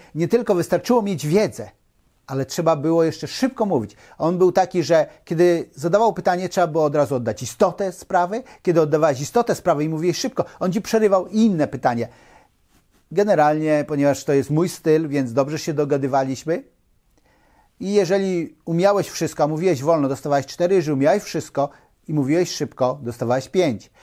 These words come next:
I pamiętam taki moment na egzaminie, kiedy dostałem dosłownie zadyszki. I mówię, "Przepraszam, możemy trochę zwolnić?"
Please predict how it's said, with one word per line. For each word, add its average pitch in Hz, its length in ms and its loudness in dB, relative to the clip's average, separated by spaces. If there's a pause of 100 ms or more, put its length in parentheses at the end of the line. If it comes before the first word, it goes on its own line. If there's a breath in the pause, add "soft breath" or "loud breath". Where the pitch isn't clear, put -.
(160 soft breath)
I 151 60 -8
pamiętam 196 280 2
taki 185 220 -2
moment 185 460 2
na 156 80 2
egzaminie, 165 360 -2
kiedy 165 140 -2
dostałem 165 320 -2
dosłownie 170 420 2 (300)
zadyszki. 131 600 0 (580 soft breath)
I - 20 -4
mówię, 135 140 0
"Przepraszam, 135 520 -4 (520 loud breath)
możemy 151 260 2
trochę 156 220 0
zwolnić?" 143 560 0